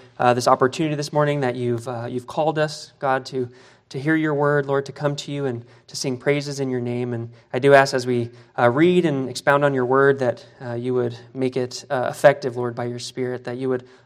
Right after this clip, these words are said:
open our eyes and open our ears, God, and that it would be, uh, beneficial not just, uh, to increase our, our understanding and knowledge, but that it would, uh, deepen our faith in you, God, and that you would do a work this morning through these words.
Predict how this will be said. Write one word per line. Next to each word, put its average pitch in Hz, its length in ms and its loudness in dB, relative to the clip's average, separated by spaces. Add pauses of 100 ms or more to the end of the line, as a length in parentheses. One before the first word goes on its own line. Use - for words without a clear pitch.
(120)
open 160 260 2
our 143 120 4
eyes 131 360 -2
and 123 80 -8
open 127 180 -6
our 123 120 -8
ears, 127 420 -6
God, 123 340 -6 (580)
and 127 100 -6
that 127 100 4
it 131 60 4
would 127 160 4
be, 123 260 -2
uh, 117 140 -2
beneficial 143 480 0
not 139 200 4
just, 139 380 -2 (280)
uh, 135 160 2
to 143 120 -6
increase 147 400 -2
our, 123 240 2
our 123 180 -2
understanding 143 540 -2
and 135 80 -2
knowledge, 131 400 -2
but 120 220 -4
that 123 100 -4
it 123 100 -2
would, 123 240 -6 (280)
uh, 127 100 0
deepen 139 520 0 (420)
our 127 100 -8
faith 131 320 -2
in 123 100 -10
you, 123 240 -12 (480)
God, 120 160 -2
and 120 120 -4
that 117 100 -8
you 127 140 -2
would 117 320 -4
do 131 100 0
a 117 40 0
work 117 280 -6 (240)
this 131 160 -10
morning 123 220 -6
through 127 140 -4
these 123 160 -10
words. 127 440 -4